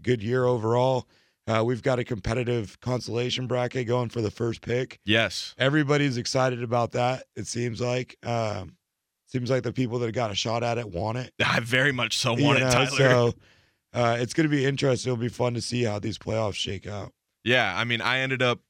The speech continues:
Speaker 2: uh, on the season going five and nine. I did not make the playoffs. I believe I ended up with the third worst record in the league, uh, just based off of how some of the tiebreakers, uh, worked out. But third worst in the league means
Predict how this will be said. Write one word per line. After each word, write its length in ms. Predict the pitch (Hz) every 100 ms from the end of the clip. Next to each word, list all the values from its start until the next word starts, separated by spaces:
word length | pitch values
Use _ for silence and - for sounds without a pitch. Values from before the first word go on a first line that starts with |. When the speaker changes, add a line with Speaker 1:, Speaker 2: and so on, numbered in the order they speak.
| -
Speaker 2:
uh, 340 | 117 117 110 104
on 160 | 113 117
the 80 | 113
season 360 | - 117 113
going 260 | 107 110 101
five 420 | - 110 110 110
and 180 | 110 101
nine. 480 | 104 101 110 117 131 _
I 100 | 107
did 140 | 104 92
not 240 | 110 123
make 220 | 113 107
the 60 | 95
playoffs. 580 | - 101 92 92 - -
I 80 | 95
believe 340 | 92 107 117 110
I 180 | 104
ended 260 | 92 104 101
up 140 | 101 101
with 120 | -
the 100 | 87
third 380 | - 113 120 113
worst 640 | 98 107 104 - - _ _ _ _ _
record 640 | 95 104 - 98 92 85 - -
in 200 | 98 101
the 120 | 90
league, 580 | 87 101 104 92 85 - _ _ _ _
uh, 320 | 101 95 90 85
just 180 | 101
based 220 | - 101 98
off 120 | 92
of 100 | 90
how 120 | 101
some 160 | - 98
of 80 |
the 60 | 90
tiebreakers, 920 | - 104 95 92 87 90 90 - - _ _ _ _ 98
uh, 220 | 92 87
worked 320 | 90 101 90 98
out. 340 | 92 92 - _ _ _ _
But 240 | 147 135 - _ _ _ _ _ _
third 240 | 131 139
worst 280 | 135 143 -
in 100 | 139
the 60 | 127
league 320 | 160 156 113
means 420 | 127 117 113 104